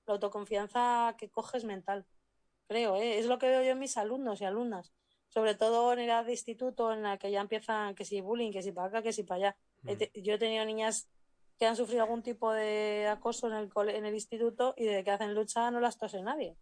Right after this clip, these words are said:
Speaker 1: Entonces, es la autoconfianza que coges tú como persona, que crees en ti.
Speaker 2: ¿Y, y
Speaker 1: ¿Sabes?
Speaker 2: cómo, y cuando te llega un caso de bullying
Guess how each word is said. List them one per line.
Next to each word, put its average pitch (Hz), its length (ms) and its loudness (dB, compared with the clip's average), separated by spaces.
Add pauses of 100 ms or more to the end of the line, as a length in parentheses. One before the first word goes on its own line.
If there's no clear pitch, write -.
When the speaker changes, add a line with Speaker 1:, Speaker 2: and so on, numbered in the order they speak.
(760)
Speaker 1:
Entonces, 220 960 0 (140)
es 220 280 -6
la 240 100 4
autoconfianza 226 880 -2 (640)
que 226 160 0
coges 233 380 0
tú 233 120 -4
como 208 240 -2
persona, 190 460 -6 (280)
que 196 120 -8
crees 208 260 -4
en 180 140 -10
ti. 302 180 -16 (180)
Speaker 2:
¿Y, 123 400 -12
y 143 40 -10
Speaker 1:
¿Sabes? 254 260 0
Speaker 2:
cómo, 175 240 -6
y 151 80 -8
cuando 127 200 -6
te 127 60 -6
llega 147 220 -2
un 170 60 -6
caso 175 260 -2
de 165 100 2
bullying 190 360 -6